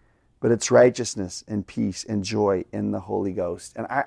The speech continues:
I love that he's calling us to maybe sacrifice some of our ideas and some of our insistencies, if that's even a word, you know, some of the things that we insist,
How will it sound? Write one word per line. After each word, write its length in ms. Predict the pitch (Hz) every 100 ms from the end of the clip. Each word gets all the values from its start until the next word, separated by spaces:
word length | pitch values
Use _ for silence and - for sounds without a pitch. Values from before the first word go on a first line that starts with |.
| -
I 120 | 127 147
love 440 | 135 123 127 117
that 100 | 110
he's 140 | 107
calling 420 | - 117 113 107 95
us 120 | -
to 100 | -
maybe 260 | 104 135 143
sacrifice 600 | - 107 - 107 90 90
some 160 | -
of 120 | 107 101
our 60 |
ideas 540 | 98 95 95 98 92 90
and 80 | 101
some 200 | - 107
of 120 | 98
our 180 | 101 95 - - _
insistencies, 1120 | - 107 - - 117 - 98 90 - 85 87 -
if 100 | 90
that's 220 | 98 -
even 180 | 101 101
a 60 |
word, 360 | 95 95 85 87
you 80 | 104
know, 100 | 98
some 220 | - 110
of 60 | 110
the 40 |
things 140 | 110
that 100 | 101 -
we 120 | 104
insist, 560 | 95 - - 104 -